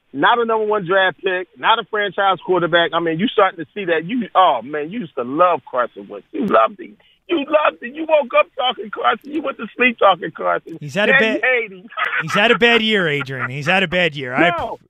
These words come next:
Speaker 2: what?
Speaker 1: he had a bad couple years.
Speaker 2: And
Speaker 1: He didn't just have a bad year.
Speaker 2: Yeah.
Speaker 1: Did you think he had a good year
Speaker 2: No,
Speaker 1: last year?
Speaker 2: well, he had an okay year. But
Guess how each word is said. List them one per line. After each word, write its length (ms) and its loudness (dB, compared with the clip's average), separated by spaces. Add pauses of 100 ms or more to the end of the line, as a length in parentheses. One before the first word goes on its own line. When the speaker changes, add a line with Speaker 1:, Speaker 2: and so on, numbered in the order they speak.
Speaker 2:
what? 280 2
Speaker 1:
he 120 4
had 100 -2
a 60 0
bad 440 0
couple 380 0
years. 320 -4
Speaker 2:
And 120 4
Speaker 1:
He 80 2
didn't 200 -4
just 160 -6
have 200 6
a 40 -6
bad 440 0
year. 420 -2
Speaker 2:
Yeah. 400 0
Speaker 1:
Did 140 -16
you 80 -6
think 100 -4
he 60 -4
had 180 -2
a 40 -8
good 180 -8
year 180 -8
Speaker 2:
No, 80 0
Speaker 1:
last 240 2
year? 80 -6
Speaker 2:
well, 140 -4
he 160 0
had 160 4
an 80 -2
okay 280 -4
year. 220 -16
But 160 -10